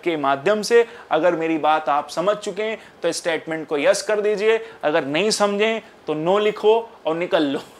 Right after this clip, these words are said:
<laughs> हाँ, चलो आगे एक चीज और आपको मैं बताता हूं कि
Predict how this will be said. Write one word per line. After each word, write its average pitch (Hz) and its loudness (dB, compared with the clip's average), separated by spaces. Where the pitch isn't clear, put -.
<laughs> - -14
हाँ, - 2
चलो 202 6
आगे 233 4
एक 285 0
चीज 285 2
और 254 6
आपको 254 4
मैं 254 2
बताता 220 2
हूं 240 -4
कि 254 -2